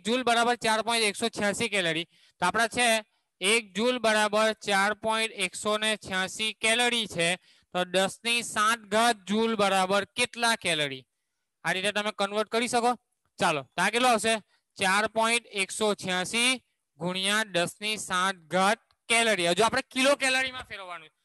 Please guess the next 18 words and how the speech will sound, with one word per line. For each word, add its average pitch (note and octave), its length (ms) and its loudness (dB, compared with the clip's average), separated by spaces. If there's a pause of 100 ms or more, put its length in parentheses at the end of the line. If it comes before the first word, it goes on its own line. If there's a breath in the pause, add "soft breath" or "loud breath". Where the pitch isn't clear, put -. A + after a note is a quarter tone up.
(200)
આ G3+ 80 -6
કેલરી C4+ 420 -2
એમાં C4 260 -2
આવ્યું, A3 280 0 (280)
કિલો B3+ 260 -2
કેલરીમાં C4 460 -2
ફેરવ્યું A#3+ 280 -4
તો B3 120 -4
દસ G#3+ 240 -8
ની B3 80 -6
માઇનસ A#3+ 400 -6
ત્રણ B3+ 240 -2
ઘાત. F3+ 240 -4 (320)
તો E3 160 -8 (200)
four G#3+ 280 -4
point A3+ 360 -4
one G#3 300 -4
eight G#3+ 280 -8